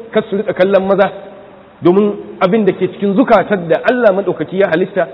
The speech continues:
ya sanya su na karkata zuwa ga juna. Wannan abun a kula da shi. Manzon Allah sallallahu alaihi wasallam kuma a cikin hadisin Jarir ibn Abdullah yana cewa, "Sa'altu Rasulullahi sallallahu alaihi wasallam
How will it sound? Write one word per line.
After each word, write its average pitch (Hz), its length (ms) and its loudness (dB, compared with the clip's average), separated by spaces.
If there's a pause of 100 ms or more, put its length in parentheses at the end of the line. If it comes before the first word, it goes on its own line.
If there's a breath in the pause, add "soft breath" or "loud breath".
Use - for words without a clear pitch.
(140)
ya 180 120 0
sanya 165 320 -2
su 165 160 -2 (200)
na 170 100 4
karkata 160 420 2
zuwa 139 220 4
ga 117 80 -2
juna. 127 260 -2 (380)
Wannan 180 260 4
abun 160 220 0
a 131 40 -2
kula 143 200 2
da 120 80 0
shi. - 160 -12 (260)
Manzon 143 300 0
Allah 165 160 4
sallallahu 143 300 0
alaihi 156 80 -4
wasallam 151 240 2
kuma 147 180 0 (320)
a 120 60 -8
cikin 180 200 -2
hadisin 160 320 -2
Jarir 156 320 0
ibn 170 180 -4
Abdullah 147 380 2 (320)
yana 170 200 2
cewa, 170 280 2 (1040)
"Sa'altu 175 340 0
Rasulullahi 165 580 0
sallallahu 160 480 2
alaihi 160 180 -2
wasallam 170 320 -4